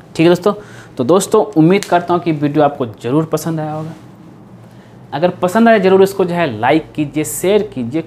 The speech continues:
comment कीजिए और नीचे आपका thanks का टैब है उस पर click करके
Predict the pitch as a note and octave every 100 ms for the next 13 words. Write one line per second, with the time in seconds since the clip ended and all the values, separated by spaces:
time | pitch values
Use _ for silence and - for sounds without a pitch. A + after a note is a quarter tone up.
0 | - D#3+ G#3 G#3+ - C3 B2 D#3+ D3+ A#2
1 | B2+ F3 - A3 D4 - - - - -
2 | - - A#3+ - - - - - - G3+
3 | A3 - C#3 - - D3+ E3+ C#3 E3 G3+
4 | - - - - - - F3+ - - A3
5 | G#3+ - - B3 C#4+ - C3 A#2 E3